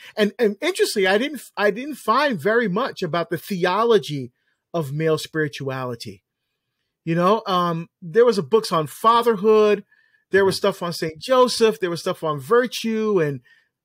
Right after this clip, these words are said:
Speaker 1: pornography and stuff like that and priesthood, but, but nothing on what is the theology that underpins, that underlies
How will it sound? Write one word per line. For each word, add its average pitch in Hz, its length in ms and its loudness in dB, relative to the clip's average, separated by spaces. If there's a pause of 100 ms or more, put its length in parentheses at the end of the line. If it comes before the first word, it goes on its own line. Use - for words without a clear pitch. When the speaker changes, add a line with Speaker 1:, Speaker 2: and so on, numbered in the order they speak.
(160)
Speaker 1:
pornography 214 720 2
and 196 80 0
stuff 190 160 -6
like 175 180 -4
that 175 280 0
and 143 180 -6
priesthood, 226 600 -2
but, - 180 0 (800)
but 196 160 0
nothing 311 580 0
on 214 440 -2 (240)
what 208 340 2
is 254 80 -10
the 240 100 -6
theology 190 720 0
that 147 280 -2
underpins, 214 720 2
that 165 160 -2
underlies 185 1040 0